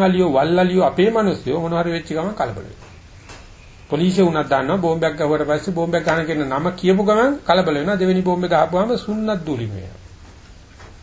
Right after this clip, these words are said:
ඒ තරම්ම කුප්පන ගති තියෙන අපි ගාව. ඒ තරම්ම ප්‍රතික්‍රියා කරන ගති තියෙන. මේව තමයි කෙලෙස් කියන්නේ. මේව තමයි අපි දැනගන්න ඕනේ. ඒ බය සලසුන් අපරාධ සලසුන් කරන කට්ටිය හොඳටම දන්නවා.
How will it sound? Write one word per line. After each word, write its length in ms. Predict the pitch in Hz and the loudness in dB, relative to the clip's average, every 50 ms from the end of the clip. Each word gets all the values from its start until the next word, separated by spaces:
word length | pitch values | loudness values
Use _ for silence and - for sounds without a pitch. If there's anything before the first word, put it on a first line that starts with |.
| - - - | -20 -14 -8
ඒ 160 | 160 175 185 | -4 -4 -4
තරම්ම 560 | 185 - 156 165 180 190 202 208 214 220 226 247 262 233 185 - - - - - - - - - - - | 0 0 2 4 4 4 2 2 0 0 0 0 0 0 -2 -4 -10 -20 -20 -20 -20 -20 -20 -20 -20 -14
කුප්පන 380 | - - 262 - - 262 190 | -8 -8 -8 -4 -2 0 0
ගති 240 | 165 143 135 127 135 | 0 0 -2 -4 -6
තියෙන 260 | - 160 147 135 135 | -8 -6 -6 -6 -6
අපි 160 | 135 127 - - | -10 -10 -12 -12
ගාව. 200 | - - - - | -12 -12 -10 -8
ඒ 140 | 147 147 | -8 -4
තරම්ම 300 | - - 147 156 180 196 208 196 | -2 0 0 0 0 -2 -2 -2
ප්‍රතික්‍රියා 560 | 196 190 180 185 196 190 - 208 190 175 165 | -2 -4 -4 -4 -6 -8 -4 0 0 0 0
කරන 200 | - 156 143 139 | 0 -4 -6 -6
ගති 240 | 131 131 127 123 - | -6 -8 -8 -8 -10
තියෙන. 200 | - 147 135 127 | -10 -10 -10 -8
මේව 220 | 139 165 208 247 262 262 | -6 -6 -4 -4 -4 -4
තමයි 220 | 277 285 320 320 | -4 -6 -6 -6
කෙලෙස් 300 | - - 151 131 - - | -6 -4 -6 -6 -6 -8
කියන්නේ. 260 | - - - - - - - - - | -10 -12 -12 -12 -12 -18 -20 -18 -8
මේව 160 | - 160 175 | -4 -4 -4
තමයි 200 | 175 196 208 240 | -2 -2 -2 -2
අපි 140 | 233 220 190 | -2 -4 -2
දැනගන්න 280 | 165 185 208 220 190 156 127 113 104 | -2 0 0 0 0 0 -2 -2 -6
ඕනේ. 220 | 98 - - - - - - - - - - - - - - - - - - | -12 -16 -16 -18 -20 -20 -20 -20 -20 -20 -20 -20 -20 -20 -20 -20 -18 -10 -4
ඒ 160 | 202 214 202 | -2 -2 -2
බය 260 | 160 147 160 160 208 247 220 139 131 135 151 208 311 453 453 - - - - - - - - - - - - - - | 0 2 2 4 6 4 4 4 4 4 4 2 2 0 -4 -12 -16 -20 -20 -20 -20 -20 -20 -20 -20 -20 -20 -20 -14
සලසුන් 460 | - - 156 175 202 185 - 226 226 | -4 -2 -2 0 0 -2 -2 -4 -2
අපරාධ 440 | 202 185 180 180 - 220 226 240 233 | 0 0 0 0 2 2 2 2 2
සලසුන් 300 | 190 196 220 214 196 240 | 2 0 0 0 -2 -2
කරන 180 | 240 254 240 247 | -2 -4 -4 -2
කට්ටිය 280 | 247 254 247 - - | -4 -4 -4 -2 -2
හොඳටම 240 | 185 202 226 254 247 | -2 0 0 0 -2
දන්නවා. 240 | 247 233 180 110 107 | -2 -2 -4 -4 -4